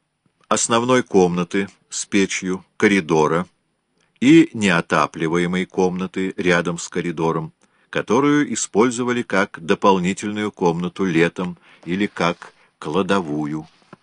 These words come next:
клеть. О древнерусском жилище смотрите «Аристов»,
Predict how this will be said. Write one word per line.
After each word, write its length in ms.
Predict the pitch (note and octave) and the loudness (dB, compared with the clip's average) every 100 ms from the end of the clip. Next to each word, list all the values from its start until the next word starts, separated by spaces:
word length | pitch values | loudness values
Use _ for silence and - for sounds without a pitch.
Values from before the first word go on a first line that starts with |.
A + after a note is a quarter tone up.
| - | -8
клеть. 500 | F#2 C#3+ C2+ - - _ _ _ _ _ _ _ _ _ _ _ _ _ _ _ - | -6 -6 -8 -12 -20 _ _ _ _ _ _ _ _ _ _ _ _ _ _ _ -4
О 120 | G2 | -2
древнерусском 800 | F#2 G#2+ G#2 G#2 G#2 - G#2+ G2 | 2 2 2 2 0 -2 -4 -2
жилище 640 | G2 A2 C#3+ - - E2 - | 0 2 2 0 -4 -6 -6
смотрите 720 | - - F2+ E2 E2+ - F2 - | -10 -4 -2 0 -2 -2 -4 -2
«Аристов», 760 | F2 D#2+ E2 - A2 A2 - | -2 0 -2 -4 -4 -4 -8